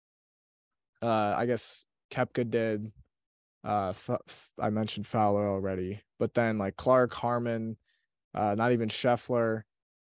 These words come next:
Um, obviously Glover hasn't even been in a Ryder Cup. Uh, Homa, Morikawa. Like, this is all new for a lot of them, and it's not the same team that dominated in Whistling Straits.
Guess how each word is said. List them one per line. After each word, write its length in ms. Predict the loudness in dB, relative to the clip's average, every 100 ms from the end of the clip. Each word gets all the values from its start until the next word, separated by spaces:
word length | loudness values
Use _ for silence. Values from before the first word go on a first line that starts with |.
| _
Um, 580 | -10 -8 -6 -6 -6 -8 -12 _ -10
obviously 320 | -6 -6 -4 -2
Glover 320 | 0 0 0
hasn't 240 | 0 -2
even 180 | -2 -2
been 200 | -2 -2
in 60 | -2
a 60 |
Ryder 280 | 0 0 -2
Cup. 340 | -2 -2 -2 -4 _ _ -20 _ _ _ _ _ _ _ _ -8
Uh, 320 | -6 -4 -4
Homa, 680 | -2 0 2 2 2 2 -2 -12 _ _ _ _ -6
Morikawa. 760 | -4 -4 2 6 6 6 4
Like, 160 | 0 2
this 240 | 2 2
is 100 | 2
all 160 | 4 4
new 240 | 4 2
for 220 | 0 -2
a 80 | -2
lot 320 | -2 -4 -4
of 100 | -6
them, 300 | -8 -14 -14 -14 -6
and 120 | -4
it's 180 | -4 0
not 300 | 2 4 2
the 80 |
same 320 | -2 -2 -4 -4
team 320 | -4 -2 -2
that 160 | -2
dominated 560 | 0 -2 -2 -2 -2 -2
in 80 | -4
Whistling 400 | -6 -6 -8 -8
Straits. 640 | -8 -4 0 -2 -4 -12